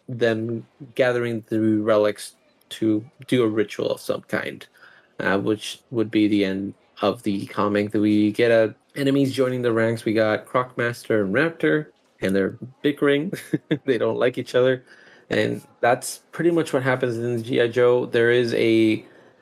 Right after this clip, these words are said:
uh, I think it's a Joe. Uh, we, he doesn't interact. He, there's, like, just two panels, and he's having these nightmares of war and, like,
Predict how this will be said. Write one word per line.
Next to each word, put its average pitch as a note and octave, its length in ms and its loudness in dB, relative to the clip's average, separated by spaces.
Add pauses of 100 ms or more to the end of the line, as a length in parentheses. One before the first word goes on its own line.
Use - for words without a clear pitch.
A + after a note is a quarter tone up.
(140)
uh, G#2 320 -2
I - 60 -10
think D#3+ 280 -4
it's E3+ 160 -4
a C3 60 -8
Joe. A#2 500 2 (200)
Uh, B2 180 -4
we, C3+ 320 0 (280)
he D3 120 -4
doesn't D#3+ 240 0
interact. C3+ 600 0
He, C3+ 80 -6
there's, A#2 440 -4
like, A2 160 -4 (140)
just - 320 -6
two C3 180 -2
panels, B2+ 520 0 (420)
and A#2 120 0
he's B2+ 280 0
having C3 320 0
these A2+ 200 -2
nightmares A2+ 920 0 (400)
of G#2+ 400 0
war B2+ 720 4
and, G#2+ 220 0
like, G2+ 240 0